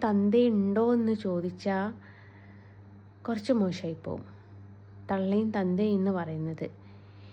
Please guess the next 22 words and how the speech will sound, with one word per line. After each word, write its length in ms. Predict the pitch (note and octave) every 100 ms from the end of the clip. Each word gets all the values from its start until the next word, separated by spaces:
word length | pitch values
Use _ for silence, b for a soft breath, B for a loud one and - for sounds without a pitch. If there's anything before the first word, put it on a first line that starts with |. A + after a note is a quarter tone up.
| B B G3+
ഏതായാലും 340 | G#3 A3 A3 G3+
ആ 40 | A#3 A#3+
മഹത് 380 | G#3+ G3+ A3+ A#3
വ്യക്തിയുടെ 440 | A#3 - C4 C4 B3+
ഫോട്ടോ 380 | A3+ G#3+ G#3+ A#3+ A#3+ - - - -
കാണാൻ 300 | F3+ F3+ G3 A3+
നിങ്ങൾക്കൂടി 500 | G#3+ G3 G3+ B3+ C4 C#4
ഒരു 80 | C4
ആകാംക്ഷയില്ലേ? 840 | A3 A#3 C4 B3+ C4+ A#3+ A#3 F3+ C#3+ - - - - - - - - - - - - - - - - C#4
എന്നിട്ട് 300 | C#4+ A#3 F#3 F3
വേണം 220 | F#3 A#3 G#3
നല്ല 140 | G3+ G3+ -
പുളിച്ച 880 | A#3 A3+ A3+ A3 G#3 - - - - A3 G3 E3+
നാല് 260 | D#3+ E3 E3 D#3+
തെറി 200 | D#3 F3+
പറയാൻ. 220 | D#3 D3+ D#3
ഫോട്ടോ 200 | D#4+ F#4 F#4+
വന്നു, 140 | F4 E4
ഫോട്ടോ 160 | E4 F4 D4
വന്നു, 140 | A#3 A3+
ഫോട്ടോ 160 | C#4+ D#4+
വന്നു 180 | B3+